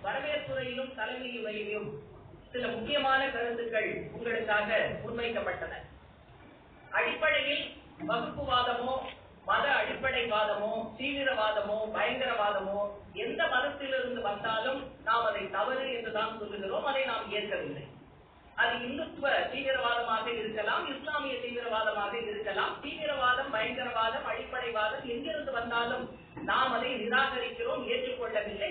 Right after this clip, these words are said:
கடுமையாக எதிர்த்து போராடப்பட வேண்டிய, ஆ, அம்சங்கள் என்று நாம் சொல்லுகிறோம். ஆனால் ஒரு பெரும்பான்மை வகுப்புவாதம்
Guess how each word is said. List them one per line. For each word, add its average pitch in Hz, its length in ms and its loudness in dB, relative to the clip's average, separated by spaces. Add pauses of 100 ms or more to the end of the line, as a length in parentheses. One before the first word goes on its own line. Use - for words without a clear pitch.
கடுமையாக 247 580 2
எதிர்த்து 240 380 -4
போராடப்பட 269 760 2
வேண்டிய, 226 640 0 (400)
ஆ, - 40 2 (100)
அம்சங்கள் 254 680 2
என்று 233 220 -2
நாம் 208 240 0
சொல்லுகிறோம். 190 460 -4 (300)
ஆனால் 294 440 4 (440)
ஒரு 269 160 2 (140)
பெரும்பான்மை 339 760 2 (1300)
வகுப்புவாதம் 233 760 2